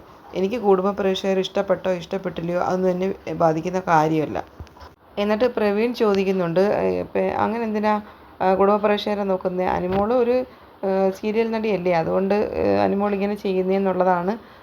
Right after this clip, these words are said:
പ്രവീണിൻ്റെ സംസാരത്തിൽ നിന്ന്. അനീഷ് ഏട്ടൻ്റെ കാര്യത്തിനകത്ത് ഞാൻ പറഞ്ഞത് തെറ്റാണോ? പ്രായത്തിൽ മൂത്ത ഒരാളെ എല്ലാവരോടും ചേർന്നിട്ട് ഇങ്ങനെ ടോർച്ചർ ചെയ്യുമ്പം അത് കണ്ടുകൊണ്ടിരിക്കുന്ന പ്രേക്ഷകർക്ക് ആർക്കാരും ഇഷ്ടപ്പെടത്തില്ല.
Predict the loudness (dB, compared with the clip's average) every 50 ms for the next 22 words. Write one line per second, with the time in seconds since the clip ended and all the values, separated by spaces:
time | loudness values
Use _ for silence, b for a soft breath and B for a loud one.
0 | B B -6 -2 -2 0 0 0 -2 -2 -4 -4 -4 -6 -4 -2 -2 -2 -2 -2
1 | -4 -4 -4 -4 -4 -6 -8 -10 -12 -18 -20 -20 -20 -20 -20 -20 -20 -20 -20 _
2 | -20 -20 -20 -20 -20 -14 -4 0 2 2 2 2 -2 -2 -2 -2 0 0 -2 0
3 | 0 2 4 4 4 4 4 2 -2 -2 -2 -2 -2 -2 -4 -4 -4 -2 -2 -2
4 | 0 0 0 0 0 0 -2 -2 -2 -2 -4 -4 -4 -6 -6 -2 -2 -2 -2 -2
5 | -2 -6 -8 -10 -14 -20 -20 -20 -20 -20 -20 -14 -4 2 4 4 6 6 4 2
6 | -2 -4 -4 -2 -2 -2 0 0 2 2 2 2 2 2 2 0 0 -2 -2 -2
7 | -4 -2 0 2 2 2 0 -2 -4 -2 -4 -4 -2 -2 -2 -2 -2 -4 -2 -2
8 | -2 -2 0 0 0 -2 -2 -2 -2 -2 0 0 0 -2 -2 -2 -2 -4 -4 B
9 | B B B B B B 2 2 2 4 2 2 2 4 2 2 2 0 -2 -4
10 | -4 -6 -4 -4 0 0 0 0 0 -2 -2 -2 -2 -4 -8 -8 -10 B B B
11 | B B B -8 0 2 4 6 6 6 4 4 2 2 2 2 0 -2 -4 -4
12 | -8 -6 -6 -6 -8 -8 -10 -10 -12